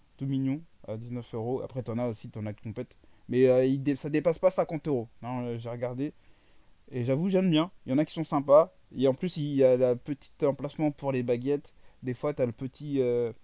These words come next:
comment ça s'appelle, t'as le petit sachet de transport, euh, qui est aux couleurs de la boîte. Genre, pour celui-là, normalement,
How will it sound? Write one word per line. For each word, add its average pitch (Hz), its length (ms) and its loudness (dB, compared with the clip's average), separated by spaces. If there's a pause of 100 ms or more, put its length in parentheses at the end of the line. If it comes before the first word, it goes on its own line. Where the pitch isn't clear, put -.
(360)
comment 120 120 -10
ça 117 100 -6
s'appelle, 107 420 -10
t'as 117 80 -10
le 110 60 -10
petit - 280 -12
sachet 127 380 -6
de 123 120 -8
transport, 127 580 -4
euh, 90 60 -8 (120)
qui 127 120 -8
est - 20 -4
aux 127 100 -4
couleurs 139 500 4
de 127 80 -2
la 117 120 4
boîte. 131 340 -4 (800)
Genre, - 240 -6 (100)
pour 123 140 -14
celui-là, 131 380 0
normalement, 120 420 -6